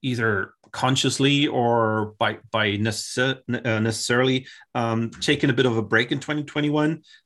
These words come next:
I mean, uh, there's, there's a couple of people that, that were pregnant, like Radka, um, Kahlefeldt or,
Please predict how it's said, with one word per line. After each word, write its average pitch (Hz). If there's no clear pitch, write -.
I 120
mean, 117
uh, 110
there's, 104
there's 104
a 117
couple 131
of 123
people 127
that, 110
that 95
were -
pregnant, 147
like 110
Radka, 107
um, 98
Kahlefeldt 123
or, 98